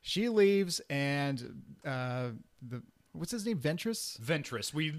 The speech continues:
Speaker 2: yeah, we don't find out for a while, but yes,
Speaker 1: Okay.
Speaker 2: Lloyd Ventress.
Speaker 1: Lloyd Ventress, he says, "Oh, be careful what you wish for. Hint, hint, wink, wink.
Speaker 2: Yeah.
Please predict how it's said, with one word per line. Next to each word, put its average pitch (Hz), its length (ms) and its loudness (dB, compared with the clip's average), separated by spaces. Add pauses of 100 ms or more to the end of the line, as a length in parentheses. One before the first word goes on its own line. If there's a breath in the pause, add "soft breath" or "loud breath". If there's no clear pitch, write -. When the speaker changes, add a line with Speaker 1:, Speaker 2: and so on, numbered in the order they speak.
(140)
Speaker 2:
yeah, 139 160 0
we 135 120 0
don't 277 160 4
find 247 180 2
out 190 160 2
for 185 120 0
a 160 40 4
while, 139 300 2
but 120 100 -4
yes, 135 260 -2
Speaker 1:
Okay. 135 140 2
Speaker 2:
Lloyd 190 220 4
Ventress. 127 580 -4
Speaker 1:
Lloyd 165 240 4
Ventress, 131 540 0
he 139 140 0
says, 123 340 -2
"Oh, 139 160 -2 (100)
be 120 80 -4
careful 123 460 -2
what 139 240 -4
you 156 80 -2
wish 180 240 -4
for. 117 320 -4
Hint, 180 380 2
hint, 202 340 2
wink, 233 480 0
wink. 226 680 4
Speaker 2:
Yeah. 113 180 -4